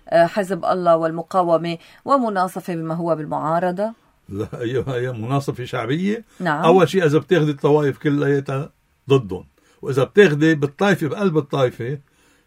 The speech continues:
Speaker 2: الشيعية الكريمة، بالبيئة الحاضنة لإلهم،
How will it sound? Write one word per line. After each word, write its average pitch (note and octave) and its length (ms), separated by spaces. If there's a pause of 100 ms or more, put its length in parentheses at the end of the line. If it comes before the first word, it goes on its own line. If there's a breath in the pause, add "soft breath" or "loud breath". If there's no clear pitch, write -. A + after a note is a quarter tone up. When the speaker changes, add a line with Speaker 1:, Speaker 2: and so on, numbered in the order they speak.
(140)
Speaker 2:
الشيعية C3+ 680
الكريمة، B2 640 (100)
بالبيئة E3+ 500
الحاضنة C#3+ 460
لإلهم، C3+ 500